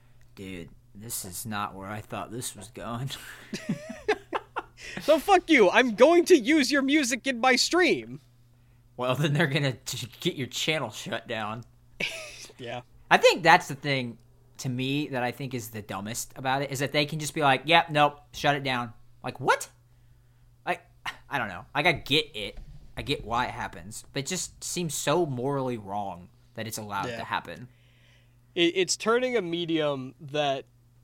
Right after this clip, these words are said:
Speaker 2: you could say is available to everybody, that anyone can stream. Anyone right now can start streaming. It's super accessible. But then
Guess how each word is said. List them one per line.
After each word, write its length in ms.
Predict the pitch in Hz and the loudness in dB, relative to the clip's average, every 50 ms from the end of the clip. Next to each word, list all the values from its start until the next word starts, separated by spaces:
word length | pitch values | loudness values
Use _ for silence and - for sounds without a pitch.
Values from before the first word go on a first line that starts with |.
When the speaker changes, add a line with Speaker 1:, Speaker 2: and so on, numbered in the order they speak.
| _ _ | _ _
Speaker 2:
you 260 | 185 170 139 165 175 160 | -16 -10 -6 -6 -6 -6
could 240 | - - 180 165 147 | 0 0 0 2 4
say 580 | - - 170 165 160 156 156 147 147 151 - - | 4 4 4 6 6 6 4 4 2 -2 -4 -4
is 340 | - 160 147 143 139 131 - - | -2 -2 0 0 -2 -2 -6 -8
available 520 | 160 139 151 165 185 175 170 156 156 156 | -6 -2 0 2 2 2 2 0 -2 -4
to 220 | - - - 165 170 | -4 -6 -6 -6 -4
everybody, 720 | 156 147 131 131 127 120 113 110 107 98 90 80 - - _ - | -2 -4 -4 -4 -6 -8 -8 -10 -12 -12 -14 -16 -18 -20 _ -8
that 140 | 135 131 - _ - | -6 -6 -6 _ -4
anyone 400 | 165 175 185 196 185 180 170 170 | 0 0 0 2 2 0 0 0
can 160 | 156 - 156 139 | -2 -4 -6 -6
stream. 320 | - - - 113 - - - | -6 -8 -8 -10 -14 -14 -6
Anyone 420 | - 170 185 196 190 180 151 127 | 0 2 2 4 4 2 0 -2
right 200 | 131 147 170 - 185 | -2 -2 -2 -2 -4
now 320 | 165 156 147 156 165 156 | -4 -4 -2 0 0 0
can 200 | - - 135 120 | -2 -4 -8 -8
start 360 | - - - 147 143 139 - | -8 -4 -2 -2 -2 -2 -4
streaming. 440 | - - - 131 110 104 92 80 85 | -8 -8 -8 -10 -10 -10 -14 -16 -14
It's 120 | 113 113 - | -8 -6 -4
super 340 | - - 202 - - 175 160 | -4 -4 -4 -4 -2 -2 -2
accessible. 640 | 143 - - 156 - - - 160 107 90 80 110 - _ | -2 -4 -6 -6 -6 -6 -8 -8 -10 -12 -14 -16 -10 _
But 220 | - 170 165 156 147 | -2 -2 -2 0 0
then 360 | 165 175 175 170 165 165 160 | 2 4 4 4 2 0 -4